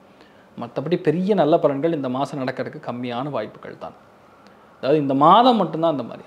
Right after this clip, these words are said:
அதுக்கப்புறம் எல்லாமே சரியாயிடும். சந்தோஷம்னு எடுத்து பார்த்தா ஐம்பத்து, அறுபது பர்சன்ட், பொருளாதார ஏற்றம்னு பார்த்தா தொண்ணூறு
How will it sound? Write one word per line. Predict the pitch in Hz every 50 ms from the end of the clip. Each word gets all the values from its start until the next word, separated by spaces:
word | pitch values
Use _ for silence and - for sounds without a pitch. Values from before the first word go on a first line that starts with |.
| -
அதுக்கப்புறம் | 127 156 - 185 - - 196 180
எல்லாமே | 156 143 139 139 139 -
சரியாயிடும். | 127 120 - 95 98 95 - - - - - - - - - - - - - - - - - - - - - - - - - - - - - - - - - - - - - - - -
சந்தோஷம்னு | 151 160 185 180 214 220 214 220 220 214 214 208 190
எடுத்து | 180 175 180 160 165
பார்த்தா | 160 160 165 185 180 156
ஐம்பத்து, | 139 151 165 175 170 - 151 120 131 135
அறுபது | 147 175 190 185 156 120
பர்சன்ட், | 127 127 - 165 170 156 147
பொருளாதார | 139 151 165 175 180 180 180 175 160 156 156
ஏற்றம்னு | 156 - 165 160 160 151 139 139
பார்த்தா | 135 135 151 151 143 151
தொண்ணூறு | 123 131 151 170 175 165 147